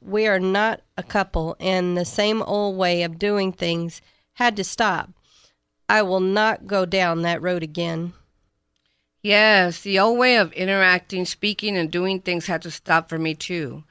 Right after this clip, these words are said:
Speaker 2: In the beginning, I found this hard to get out of the old habit. What I learned through counseling is that I need to disassociate myself from the person who broke my heart in a healthy manner.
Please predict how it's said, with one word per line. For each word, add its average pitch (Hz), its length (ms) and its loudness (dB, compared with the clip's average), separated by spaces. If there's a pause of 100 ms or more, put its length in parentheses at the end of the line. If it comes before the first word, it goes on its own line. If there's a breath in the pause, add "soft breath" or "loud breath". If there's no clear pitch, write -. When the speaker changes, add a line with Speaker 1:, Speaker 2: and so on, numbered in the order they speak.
(260)
Speaker 2:
In 185 100 -2
the 180 100 2
beginning, 196 480 0
I 202 120 4
found 214 320 0
this 196 180 -4
hard 180 280 2
to 160 80 -8
get 160 180 -4
out 160 140 2
of 147 60 -4
the 156 140 -2
old 151 200 -2
habit. 139 380 -4 (300)
What 190 180 0
I 220 100 6
learned 220 280 0
through 214 100 -8
counseling 190 560 0
is 156 140 -4
that 156 140 0
I 160 100 0
need 175 280 -2
to 175 120 -6
disassociate 170 960 -4
myself 151 600 -2 (320 loud breath)
from 185 160 0
the 170 80 0
person 190 380 -4
who 180 80 -2
broke 156 280 -4
my 170 140 0
heart 180 440 2
in 175 180 0
a 160 80 0
healthy 180 340 -2
manner. 151 480 -2